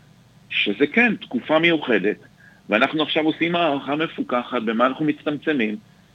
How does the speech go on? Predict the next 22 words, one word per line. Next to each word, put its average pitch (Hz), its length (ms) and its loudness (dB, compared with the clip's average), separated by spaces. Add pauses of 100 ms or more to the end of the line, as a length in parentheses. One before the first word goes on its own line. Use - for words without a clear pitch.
(140)
ואנחנו 101 480 -2
עושים 147 340 0
הערכה 147 300 2
מפוקחת 143 560 -2
באיך 117 280 2
אנחנו 143 400 -2
כן 170 200 2
מייצרים 117 460 0
הכנסות. 101 480 -4 (800)
אה, 101 460 2 (420)
אה, 92 160 -6
אנשים 110 360 0
יכולים 131 340 4
לעזור 120 420 4
לאנשים 117 420 0
אחרים 110 360 0
לשמור 110 360 0
על 110 60 2
ילדים, 101 380 0
אנשים 120 300 -2
יכולים 123 360 0
ללכת 120 360 0